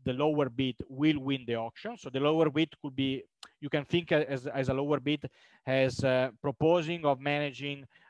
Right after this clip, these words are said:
uh, a refugee center for a lower cost than your competitors. And essentially the idea is that,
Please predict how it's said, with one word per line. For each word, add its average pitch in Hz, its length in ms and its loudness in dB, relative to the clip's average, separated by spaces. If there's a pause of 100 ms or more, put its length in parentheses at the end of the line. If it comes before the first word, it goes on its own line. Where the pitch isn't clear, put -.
uh, 127 280 2
a 127 220 4
refugee 131 300 -2
center 139 440 0
for 135 220 -4
a 131 60 2
lower 143 360 2
cost 131 420 -8 (140)
than 120 240 -2
your 120 200 -4
competitors. 117 760 -8 (340)
And 143 120 -8
essentially 202 540 4
the 165 100 6
idea 170 440 6
is 156 200 0
that, 139 240 4